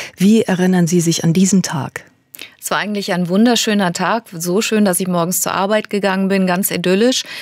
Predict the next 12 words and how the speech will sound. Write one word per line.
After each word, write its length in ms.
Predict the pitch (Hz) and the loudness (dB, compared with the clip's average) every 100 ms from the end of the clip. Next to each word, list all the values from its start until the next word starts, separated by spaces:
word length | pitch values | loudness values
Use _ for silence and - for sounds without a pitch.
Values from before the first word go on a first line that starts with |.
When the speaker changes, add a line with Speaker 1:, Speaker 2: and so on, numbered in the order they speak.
| - - | -16 -6
Speaker 2:
Ich 100 | 180 | -2
war 100 | 180 | 0
mit 160 | 175 | 0
Deutschland 440 | 170 185 185 175 - | -2 -2 -4 -6 -4
am 140 | 170 | -4
Telefon, 520 | 196 196 - 214 214 | -2 -2 0 0 0
als 220 | 180 180 | 0 -4
der 160 | - 165 | -2 -2
erste 380 | 165 180 208 190 | -2 -4 -6 -6
Tower 340 | 190 185 175 | -2 0 0
getroffen 480 | 165 - 190 214 214 | -2 -4 -6 -2 0
wurde. 320 | 214 214 214 | 2 2 0